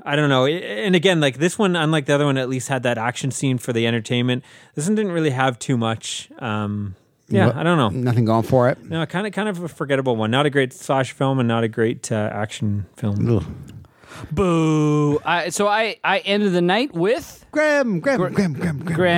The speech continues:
Speaker 2: Graham.
Speaker 3: uh,
Speaker 1: Graham.
Speaker 3: this is, uh, Synchronicity. It's more of kind
Speaker 2: <laughs> It
Speaker 3: of
Speaker 2: was about Sting?
Speaker 3: It's more, <laughs> yeah, it's all about Sting. Uh,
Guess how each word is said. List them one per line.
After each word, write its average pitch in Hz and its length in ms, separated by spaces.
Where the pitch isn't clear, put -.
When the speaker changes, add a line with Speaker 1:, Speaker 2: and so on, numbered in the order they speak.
Speaker 2:
Graham. - 100
Speaker 3:
uh, 160 480
Speaker 1:
Graham. 107 140
Speaker 3:
this 185 200
is, 180 160
uh, 156 360
Synchronicity. 180 960
It's 165 220
more 202 340
of 170 200
kind 185 280
Speaker 2:
<laughs> 180 60
It - 20
Speaker 3:
of 240 40
Speaker 2:
was 180 80
about 170 180
Sting? 202 340
Speaker 3:
It's 190 180
more, 202 180
<laughs> - 20
yeah, 196 200
it's 143 120
all 196 200
about 175 240
Sting. 165 500
Uh, 151 460